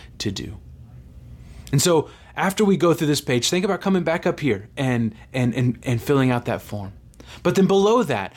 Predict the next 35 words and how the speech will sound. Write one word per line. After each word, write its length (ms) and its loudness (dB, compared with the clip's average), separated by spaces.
are 140 -2
th-, 220 -14
the 140 -2
three 500 -2
areas 460 2
where 120 2
you 160 0
can 180 2
find 300 0
resources 480 0
to 100 -2
help 160 -2
you 80 -2
pray 300 0
for 160 0
the 80 0
lost, 400 0
care 180 0
for 140 -4
the 80 2
lost, 340 0
and 160 0
share 240 2
with 160 -4
the 100 -4
lost. 460 -6
You'll 140 2
see 180 2
under, 300 2
under 120 -2
the 80 2
Pray 260 0
for 120 -8
the 120 0
Lost, 440 0